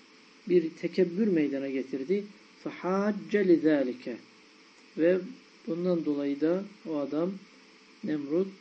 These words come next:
Hazreti İbrahim'le mücadele etti. وَهُوَ دَلِيلٌ عَلَى الْمُعْتَزِلَةِ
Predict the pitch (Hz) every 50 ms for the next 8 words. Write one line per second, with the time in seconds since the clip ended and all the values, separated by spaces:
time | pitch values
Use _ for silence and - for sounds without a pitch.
0 | - - - 170 151 135 147 151 135 - 147 143 135 139 147 143 139 131 135 139
1 | 139 151 170 165 147 127 135 131 127 127 135 151 180 175 175 - - 185 165 165
2 | 165 151 151 151 151 151 147 151 151 147 156 196 214 220 214 208 220 202 180 160
3 | 170 180 190 185 185 202 202 180 175 - 190 170 180 180 165 147 - - 135